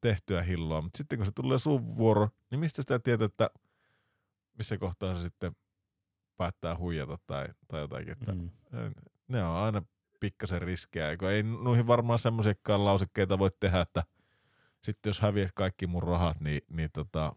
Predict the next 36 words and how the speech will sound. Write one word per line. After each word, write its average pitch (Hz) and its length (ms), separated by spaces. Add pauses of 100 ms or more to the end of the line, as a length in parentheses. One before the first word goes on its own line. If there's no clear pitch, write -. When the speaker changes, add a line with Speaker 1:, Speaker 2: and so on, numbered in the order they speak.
(320)
Speaker 1:
oot 80 140
velvollinen 76 460
maksaa 69 340
ne 69 140
takaisin. - 360
Että - 140 (320)
sehän 113 220
on 95 80
aina, 120 240
kun 101 120
lähdet 101 220
sijoittaa 92 640 (540)
johonkin, 98 380
niin 95 120
nehän 98 280
on 123 120
riskejä. 78 680
Mutta 98 260
että 101 140
pitäisikö 98 360
ne 101 100
sitten 143 200
olla 139 120
vaan 139 160
pienempillä, 127 520 (220)
pienemmillä 127 380
summilla 110 460
tai 110 140
sitten 117 240
niinku, 117 360 (1300)
sitten 143 320
tehdä 143 200
ne 143 140
kaikki 151 300
ratkaisut 135 480
itse. - 280